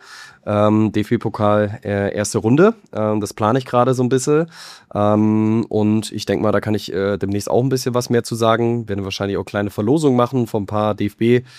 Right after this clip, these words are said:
äh, Pokaltickets. Ähm, ja, also von daher, stay tuned, äh, folgt rein, abonniert,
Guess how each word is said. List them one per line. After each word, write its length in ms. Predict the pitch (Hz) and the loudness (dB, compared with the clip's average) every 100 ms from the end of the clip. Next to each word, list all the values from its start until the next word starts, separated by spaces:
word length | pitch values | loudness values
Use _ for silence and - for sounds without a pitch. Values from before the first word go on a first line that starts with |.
| - 127 - | -20 -20 -14
äh, 460 | - 113 113 113 113 | -6 -2 0 0 0
Pokaltickets. 1040 | - 107 120 127 139 127 127 127 - - 76 | -4 -6 0 0 -2 -2 -2 -4 -10 -10 -8
Ähm, 520 | 113 110 110 110 113 | -6 -4 -4 -4 -2
ja, 120 | 117 - | -4 -4
also 160 | - 107 | -8 -4
von 80 | 117 | 0
daher, 360 | 120 123 123 - - | 2 2 0 -4 -12
stay 280 | - 127 123 | -2 0 2
tuned, 440 | 143 190 - - | 2 2 -2 -8
äh, 220 | 123 123 | -6 -4
folgt 340 | 123 135 127 113 | 0 0 0 0
rein, 240 | 117 139 | 2 2
abonniert, 600 | - 120 120 139 165 - | 0 0 4 4 4 0